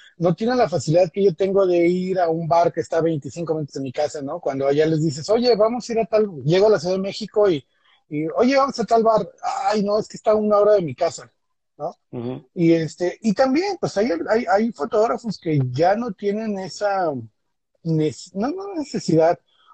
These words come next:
Speaker 1: o como que se han olvidado un poco de voltear a los, a los pequeños grupos, ¿no? Este, yo sí lo sigo haciendo porque aparte es, pues, es renovarte.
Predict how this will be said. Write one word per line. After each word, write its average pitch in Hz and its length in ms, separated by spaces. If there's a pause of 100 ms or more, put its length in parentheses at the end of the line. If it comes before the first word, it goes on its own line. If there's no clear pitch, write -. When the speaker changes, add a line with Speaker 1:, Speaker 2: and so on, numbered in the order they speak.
Speaker 1:
o 160 180
como 170 300
que 170 140
se 180 180
han 180 120 (100)
olvidado 202 480
un 220 260
poco 214 360
de 165 160
voltear 143 500
a 185 240
los, 135 220
a 143 60
los 143 340
pequeños 170 640 (360)
grupos, 147 460
¿no? 165 240 (460)
Este, 143 1160 (260)
yo 185 260
sí 269 180
lo 269 120
sigo 254 200
haciendo 240 300
porque 175 240
aparte 180 380
es, 185 120
pues, - 260
es 208 100
renovarte. 196 720